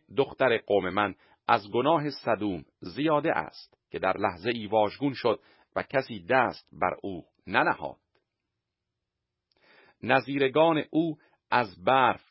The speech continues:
صافتر و از شیر سفیدتر بودند. بدن ایشان از لعل سرختر و جلوه ایشان مثل یاقوت کبود بود.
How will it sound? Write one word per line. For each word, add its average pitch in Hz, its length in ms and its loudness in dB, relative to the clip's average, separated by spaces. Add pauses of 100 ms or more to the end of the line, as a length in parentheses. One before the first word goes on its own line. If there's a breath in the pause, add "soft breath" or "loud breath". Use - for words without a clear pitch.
(220)
صافتر 117 560 2 (160)
و 95 160 -2
از 101 280 -4
شیر 117 540 -6
سفیدتر 127 600 -2
بودند. 80 520 -10 (840)
بدن 139 260 4
ایشان 131 480 -2
از 104 300 -4
لعل 110 440 0 (420 soft breath)
سرختر 127 580 2 (220 soft breath)
و 120 140 2
جلوه 123 560 0
ایشان 107 400 0
مثل 110 420 -4
یاقوت 110 580 0 (500)
کبود 147 480 0
بود. 73 280 -14